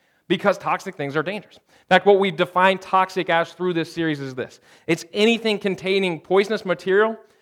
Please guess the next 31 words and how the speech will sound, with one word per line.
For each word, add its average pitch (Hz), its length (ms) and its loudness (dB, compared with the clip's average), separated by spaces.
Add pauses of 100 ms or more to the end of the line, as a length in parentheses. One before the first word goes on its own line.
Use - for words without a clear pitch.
(240)
capable 208 440 6
of 165 120 2
causing 175 420 -2
sickness 196 640 -4 (540)
and 143 380 -4 (320)
death. 120 240 -10 (680)
Anything 247 420 0
containing 208 380 0
poisonous 196 420 -4
material 180 400 0
capable 190 440 -2
of 175 60 -4
causing 175 300 -8
sickness 185 500 -8 (300)
or 156 160 0
death. 143 260 -12 (600)
And 214 80 4
the 226 40 2
truth 247 360 0
is, 202 180 6
many 226 180 4
of 170 80 2
us, 185 200 2 (180)
we 208 140 -4
come 220 180 2
across 220 340 2
toxic 214 460 -6
things 170 240 -4
in 175 80 -2
our 165 100 0
life 160 180 -4